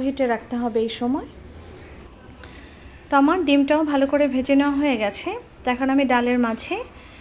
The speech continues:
এই ডিম তারকাটা দিয়ে দিচ্ছি। এটা দিয়ে দিলেই কিন্তু আমার ডিম তারকা ডালটা হয়ে যাবে কমপ্লিট। এখন ডালটাকে আমি এক মিনিটের মতো একটু জালাম করে নিব ঢেকে।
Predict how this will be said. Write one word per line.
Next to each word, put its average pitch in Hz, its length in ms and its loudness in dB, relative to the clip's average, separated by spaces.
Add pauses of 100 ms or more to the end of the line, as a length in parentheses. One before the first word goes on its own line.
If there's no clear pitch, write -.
(380)
এই 240 80 0 (120)
ডিম 262 160 4 (140)
তারকাটা 247 480 0
দিয়ে 240 200 2
দিচ্ছি। 220 340 -8 (1000)
এটা 277 140 0
দিয়ে 294 280 4
দিলেই 330 320 0
কিন্তু 330 200 0
আমার 311 320 2 (260)
ডিম 285 140 2 (120)
তারকা 262 340 -2
ডালটা 254 280 0
হয়ে 269 300 0
যাবে 202 240 -4
কমপ্লিট। 247 500 -6 (640)
এখন 254 260 -2 (120)
ডালটাকে 277 420 0
আমি 294 240 0 (160)
এক 269 220 -6
মিনিটের 285 420 2
মতো 254 240 -4
একটু 277 140 -8 (100)
জালাম 240 260 0 (100)
করে 247 240 0
নিব 226 160 -4 (240)
ঢেকে। 226 320 -6